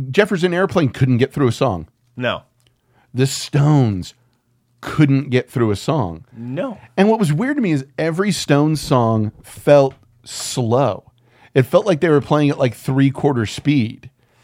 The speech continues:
Speaker 1: Everything, I'm like, "Wait, the tempo of,
Speaker 2: Well, they
Speaker 1: of"
Speaker 2: show different per-, uh, performances at the beginning of the sh-, of the
Speaker 1: Yeah.
Speaker 2: movie
Speaker 1: Uh-huh.
Speaker 2: during the tour,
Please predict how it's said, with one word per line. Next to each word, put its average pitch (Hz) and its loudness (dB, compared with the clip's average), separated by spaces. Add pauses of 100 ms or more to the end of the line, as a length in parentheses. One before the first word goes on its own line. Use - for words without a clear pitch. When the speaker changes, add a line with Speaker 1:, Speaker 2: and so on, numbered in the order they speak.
(240)
Speaker 1:
Everything, 214 0
I'm 156 0
like, 160 -2
"Wait, 233 -2
the 151 -4
tempo 175 -2
of, 113 0 (120)
Speaker 2:
Well, 214 0
they 113 0
Speaker 1:
of" 110 -4
Speaker 2:
show 349 -2 (340)
different 226 -6
per-, - -10
uh, 120 -2
performances 117 -10
at 90 -18
the 92 -12
beginning 107 -6
of 92 -10
the 82 -18
sh-, - -20 (120)
of 95 -12
the - 0
Speaker 1:
Yeah. 110 4
Speaker 2:
movie 76 -14 (120)
Speaker 1:
Uh-huh. 123 2
Speaker 2:
during 120 -8
the 104 -10
tour, 98 -6